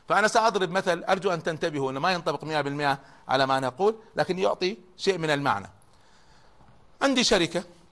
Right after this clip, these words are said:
معمارية مثلا، وتخرجت بنت من الجامعة في هندسة معمارية بدرجات عالية،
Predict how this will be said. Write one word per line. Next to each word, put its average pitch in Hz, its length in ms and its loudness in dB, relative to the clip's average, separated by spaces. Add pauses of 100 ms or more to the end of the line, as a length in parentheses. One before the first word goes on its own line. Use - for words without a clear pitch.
معمارية 139 600 2
مثلا، 110 300 -8 (2000)
وتخرجت 175 640 2
بنت 170 280 -6 (360)
من 139 120 -4
الجامعة 151 680 2
في 147 120 -2
هندسة 147 340 -4
معمارية 107 560 -8 (480)
بدرجات 139 580 4
عالية، 120 420 4